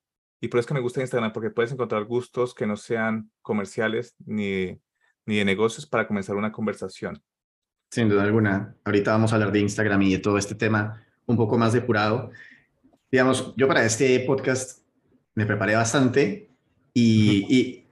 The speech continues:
Speaker 2: y siempre lo que más me cuesta es un poco como encontrar el orden. Yo siempre miro mi podcast un poco como un setlist de un concierto, ¿no?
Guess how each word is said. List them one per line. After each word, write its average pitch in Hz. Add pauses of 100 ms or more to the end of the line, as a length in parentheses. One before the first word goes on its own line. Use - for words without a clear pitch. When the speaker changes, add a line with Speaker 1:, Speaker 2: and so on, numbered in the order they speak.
(120)
Speaker 2:
y 147
siempre 214
lo 208
que 165
más 151
me 175
cuesta 180
es 147
un 151
poco 151
como 123 (760)
encontrar 143
el 147
orden. 110
Yo 110
siempre 127
miro 135
mi 127
podcast 113
un 131
poco 127
como 107
un 104
setlist 131
de 117
un 107
concierto, 110
¿no? 143